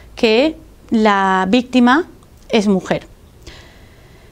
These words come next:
Bien, aquí la ley ha ido, o el ordenamiento, mm, ha ido, mm, disminuyendo los requisitos para poder considerar mujer a, a,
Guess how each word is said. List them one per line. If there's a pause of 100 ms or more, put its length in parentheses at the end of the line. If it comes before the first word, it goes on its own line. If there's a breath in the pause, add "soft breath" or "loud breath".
(120)
Bien,
aquí
la
ley
ha
ido,
o
el
ordenamiento, (200)
mm,
ha
ido,
mm,
disminuyendo
los
requisitos (240)
para
poder
considerar
mujer (640 soft breath)
a, (440)
a,